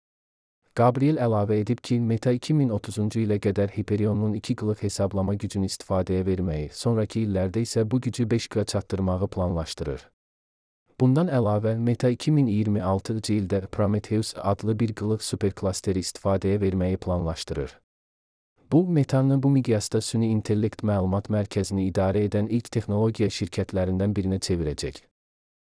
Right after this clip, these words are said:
Gabriel bildirib ki, Prometheus Ohio ştatının New Albany şəhərində yerləşir. Meta'nın bu məlumat mərkəzi infrastrukturunu genişləndirməsi şirkəti OpenAI, Google, DeepMind və Anthropic kimi rəqibləri ilə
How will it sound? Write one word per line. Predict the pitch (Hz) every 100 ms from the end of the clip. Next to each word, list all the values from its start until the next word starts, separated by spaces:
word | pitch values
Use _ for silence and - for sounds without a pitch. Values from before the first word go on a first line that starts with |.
| _ _ -
Gabriel | 123 131 135 147 143
bildirib | 123 110 110 123
ki, | - 110 -
Prometheus | 117 117 117 - 117 -
Ohio | 107 110 107
ştatının | - 104 101 104 113 117
New | 107
Albany | 107 104 104 104
şəhərində | - 95 92 92 92
yerləşir. | 85 76 71 67 - 64 - _ _ _ _ _ _ _ _ -
Meta'nın | 120 - 143 165 170
bu | 139
məlumat | 131 113 110 113 117
mərkəzi | 110 - 107 107
infrastrukturunu | 107 - 104 - 104 - 98 95
genişləndirməsi | 95 101 95 - 98 92 92 92 87 - 98
şirkəti | - 113 - 104 -
OpenAI, | 92 - 107 104 101 104
Google, | 117 123 123 110
DeepMind | 104 104 107 110 -
və | 92
Anthropic | 95 101 117 110 123 -
kimi | 107 107
rəqibləri | 107 98 92 95 104
ilə | 110